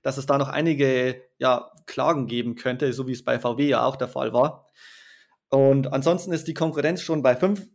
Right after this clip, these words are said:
bei der fünf Nanometer Technologie, also nochmal dreißig Prozent kleiner das Ganze. Das zweite, der zweite Grund ist,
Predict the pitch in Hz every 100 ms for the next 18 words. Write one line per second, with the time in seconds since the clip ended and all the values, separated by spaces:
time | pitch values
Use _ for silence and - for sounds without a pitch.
0 | - 135 131 180 208 147 139 170 170 175
1 | 175 175 170 180 165 160 185 202 120 113
2 | 117 117 _ _ _ 143 139 135 123 123
3 | 147 147 - 135 135 123 - - 127 160
4 | 185 165 160 160 170 - 190 220 _ _
5 | _ _ - 139 139 147 135 147 156 160
6 | 160 165 160